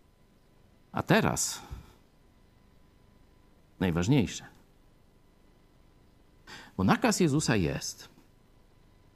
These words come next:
że mamy być tak jak Ojciec. Nienawidzieć zła,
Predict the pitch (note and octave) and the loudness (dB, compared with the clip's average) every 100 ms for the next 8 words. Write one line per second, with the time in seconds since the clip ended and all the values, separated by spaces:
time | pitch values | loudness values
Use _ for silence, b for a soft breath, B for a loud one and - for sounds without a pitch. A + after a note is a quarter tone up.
0 | - - G#2 E2+ G2 G#2+ A#2+ A#2+ A#2 D#3+ | -6 0 2 2 0 0 0 -2 -2 -2
1 | G#3+ E3 - - - - _ _ - _ | 0 -2 -4 -16 -20 -20 _ _ -20 _
2 | - F2+ F#2+ D#2 F#2+ A#2 G#2+ D#3+ A#2 | -4 -2 -2 -2 0 0 2 0 -2